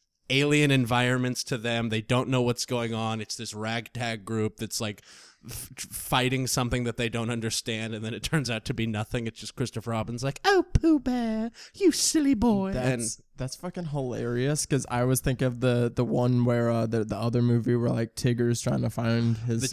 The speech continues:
Speaker 1: Tigger
Speaker 2: other
Speaker 1: movie.
Speaker 2: homie.
Speaker 1: Yeah, Tigger. The Tigger movie is one of the saddest things you'll ever watch.
Speaker 2: Very
Speaker 1: Go ahead
Speaker 2: sad.
Speaker 1: and put that on.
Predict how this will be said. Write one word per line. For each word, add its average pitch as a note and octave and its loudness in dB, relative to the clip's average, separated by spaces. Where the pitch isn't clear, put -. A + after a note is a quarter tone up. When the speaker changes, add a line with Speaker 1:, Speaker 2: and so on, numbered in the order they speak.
Speaker 1:
Tigger F#3 6
Speaker 2:
other B2 4
Speaker 1:
movie. B2 2
Speaker 2:
homie. A#2+ -2
Speaker 1:
Yeah, C3+ 2
Tigger. D3 2
The A#2+ 0
Tigger E3 0
movie C#3 4
is A2 2
one B2 0
of A2 -2
the G#2+ -2
saddest A2+ -2
things A2 -4
you'll G#2 -4
ever G#2+ -4
watch. G2+ -4
Speaker 2:
Very B2 -2
Speaker 1:
Go C3 4
ahead D3 0
Speaker 2:
sad. - -6
Speaker 1:
and A#2+ -2
put C3+ 0
that B2+ 0
on. A#2+ -2